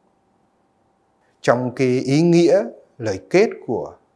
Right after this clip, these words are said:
bài tin mừng hôm nay, cũng là lời kết đầu tiên trong sách tin mừng Gioan. Trong cái ý nghĩa này thì chúng ta hãy, ờ, ghi nhớ cái sứ điệp mà cái ý nghĩa của cái cấu trúc tin mừng ở chương hai mươi câu một tới ba mươi mốt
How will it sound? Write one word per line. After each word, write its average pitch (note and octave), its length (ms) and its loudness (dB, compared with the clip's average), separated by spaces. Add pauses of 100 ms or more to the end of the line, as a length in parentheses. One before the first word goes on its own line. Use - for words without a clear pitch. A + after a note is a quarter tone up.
(500)
bài G#2 120 -4
tin C#3+ 160 0
mừng A#2 140 0
hôm C#3 180 -4
nay, D3 200 -2
cũng C#3+ 160 -6
là C#3+ 100 -2
lời G2 260 -8
kết E3+ 240 -4
đầu G#2+ 240 -6
tiên F#3+ 300 2
trong D3+ 180 0
sách F3 220 -6
tin D#3 180 0
mừng G#2 240 -2
Gioan. C#3+ 540 -6 (460)
Trong D#3 240 2
cái E3 120 4
ý E3+ 260 2
nghĩa F3+ 260 2
này D3 180 4
thì A2 120 -4
chúng D3+ 200 -6
ta C#3+ 140 2
hãy, D3+ 300 -4 (260)
ờ, A2 240 -4
ghi D3+ 180 2
nhớ D#3 460 6 (180)
cái C#3 360 0
sứ F#3 260 -4
điệp G#3+ 280 6 (480)
mà A2 160 -4
cái C3 180 -6
ý D3+ 140 2
nghĩa F#3 340 2
của G2 180 -2
cái G#2+ 260 -8
cấu C3 120 -4
trúc F3 200 -2
tin D3 200 2
mừng A#2 280 0 (500)
ở A2 60 -16
chương C3+ 180 0
hai D3 140 0
mươi D#3+ 200 6
câu D#3+ 140 2
một C3+ 200 2
tới B2+ 100 -2
ba C#3 160 0
mươi C#3 100 -6
mốt G3+ 180 4